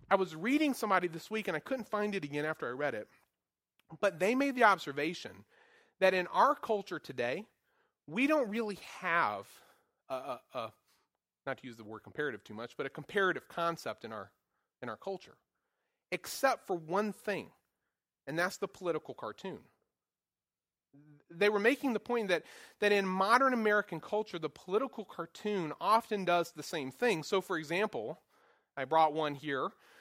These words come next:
to show us, and, and you can, I'll give you a second to read it. Hopefully you can read everything. The man who's the U S public, he's standing in a body scanner that says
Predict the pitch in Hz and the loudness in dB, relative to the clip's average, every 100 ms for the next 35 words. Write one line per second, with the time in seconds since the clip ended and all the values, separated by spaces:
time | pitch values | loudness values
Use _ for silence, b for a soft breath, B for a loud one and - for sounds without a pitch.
0 | b b - - - 170 143 160 - 165 | b b -10 -4 2 4 4 2 -2 -6
1 | 165 165 165 160 156 139 - _ 147 147 | -6 -4 -4 -4 -6 -6 -10 _ -16 -14
2 | 135 165 156 135 117 139 139 160 135 160 | -8 -6 -6 -6 -8 -4 -2 -4 -6 -12
3 | - 135 117 113 110 113 107 117 131 - | -10 -12 -12 -10 -10 -10 -12 -14 -14 -16
4 | _ _ _ _ _ _ _ _ _ - | _ _ _ _ _ _ _ _ _ -12
5 | 127 143 160 156 147 131 151 147 - - | -4 0 2 0 -4 -6 -4 -4 -2 -2
6 | 151 151 - - 156 151 151 147 127 135 | 0 -2 -6 -8 -4 -2 -2 -4 -2 0
7 | 147 147 - 143 143 143 143 - 127 | 0 0 -8 -6 -4 -4 -6 -8 -10